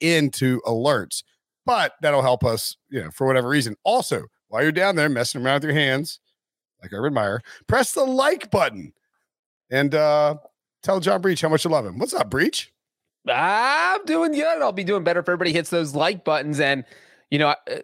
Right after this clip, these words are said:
Speaker 2: everybody doesn't know why Wilson's here. He's out celebrating that crazy Steelers win that we'll talk about later.
Speaker 1: Oh, baby, look at that. Just got a YouTube alert for the Pick
Speaker 2: Oh,
Speaker 1: Six Podcast.
Speaker 2: that was
Speaker 1: I haven't
Speaker 2: fast.
Speaker 1: done it,
Speaker 2: These,
Speaker 1: 'cause I'm
Speaker 2: that was, that was actually just me liking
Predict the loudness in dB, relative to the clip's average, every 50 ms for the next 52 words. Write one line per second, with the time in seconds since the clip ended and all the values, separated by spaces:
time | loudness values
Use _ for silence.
0 | -8 -4 -2 0 0 2 2 0 0 0 -2 -2 0 0 0 0 0 -2 -2 0
1 | 0 0 0 0 -2 -2 -4 -6 -8 -6 -4 -4 -4 -4 -6 -4 -2 0 0 0
2 | 0 -2 -6 -8 -4 -2 0 0 0 0 0 0 0 0 0 0 -2 -2 -2 -4
3 | -4 -4 -4 -2 -2 0 0 -2 -2 -4 -4 -4 -6 -8 -10 -10 -4 0 2 2
4 | 2 2 0 0 -2 -4 -4 -2 -4 -4 0 2 2 2 4 2 0 0 0 0
5 | -2 -2 -2 -2 -2 -2 0 0 0 2 2 2 2 2 2 2 2 2 0 0
6 | -2 -2 -2 0 0 0 2 0 0 0 2 2 2 2 2 0 0 0 -2 -4
7 | -6 _ _ _ _ _ _ _ _ _ _ _ -8 -4 -2 0 0 0 -2 -4
8 | -4 -2 -2 -2 0 0 -2 -4 -4 -6 -4 -4 -2 -2 -2 -2 -2 0 0 0
9 | -2 -2 -4 -6 -8 -10 -10 -10 -12 -12 _ _ -10 -8 -6 -6 -4 -2 -2 -2
10 | -2 -2 -4 -2 -2 -2 -2 0 0 0 0 0 0 -4 -4 -4 -4 -6 -2 0
11 | 0 0 0 0 0 0 0 0 -2 -4 -6 -8 -10